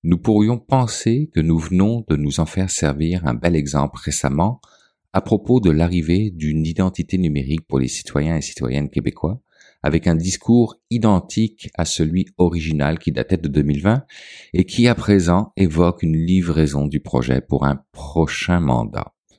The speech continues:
selon un article paru dans Le Soleil du dix-sept juin dernier. Je vous mets en contexte. On est en deux mille vingt, Éric Kerr est ministre délégué à la transformation numérique,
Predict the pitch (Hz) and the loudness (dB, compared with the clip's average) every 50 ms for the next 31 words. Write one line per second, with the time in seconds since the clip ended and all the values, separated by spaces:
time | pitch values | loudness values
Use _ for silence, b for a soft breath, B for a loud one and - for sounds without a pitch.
0 | _ _ - - - 76 71 69 67 64 60 57 55 - - 95 - - - - | _ _ -6 -2 0 0 0 0 0 -2 -4 -6 -8 -4 -4 -4 -4 -4 -8 -20
1 | _ _ _ _ _ _ _ _ - 87 78 82 82 78 71 65 62 62 - - | _ _ _ _ _ _ _ _ -2 0 2 2 2 2 0 -2 -2 -4 -4 -2
2 | 71 67 65 65 71 71 71 73 71 64 - 80 78 - - 69 - - - - | -2 0 0 0 0 -2 -4 -6 -8 -6 -4 -4 -4 -2 -2 -4 -4 -4 -4 -2
3 | 82 85 73 57 - 64 58 55 57 58 57 - - _ _ _ _ _ _ _ | -2 -2 -4 -6 -6 -6 -6 -6 -8 -10 -12 -12 -14 _ _ _ _ _ _ _
4 | _ b b b b b b b b b - - 82 85 101 113 110 98 - 78 | _ b b b b b b b b b -6 -2 2 4 4 4 2 2 0 -2
5 | 71 - - 60 - - - - 78 76 78 82 - 87 82 80 78 82 80 80 | -4 -4 -6 -8 -10 -10 -8 -6 -4 -2 -2 0 0 0 0 2 2 2 2 2
6 | 73 71 71 87 95 123 160 - _ _ _ _ _ - 78 76 82 80 - - | 0 0 0 0 0 0 -2 -6 _ _ _ _ _ -2 -2 0 -2 -2 -2 -2
7 | 90 87 90 85 78 73 71 65 60 65 73 80 82 82 82 80 78 - - - | 0 0 0 2 2 0 0 0 -2 -2 0 0 2 2 2 0 -2 -4 -4 -4
8 | 76 71 73 71 76 69 73 80 80 - - - - 57 57 - - - 73 - | -2 0 0 0 0 0 2 0 0 0 -2 -6 -10 -10 -10 -10 -10 -10 -8 -8
9 | - 71 69 69 67 - - - 71 67 67 71 73 73 87 101 107 - - | -6 -6 -6 -6 -8 -8 -6 -6 -6 -6 -4 -4 -4 -2 0 -2 -2 -2 -6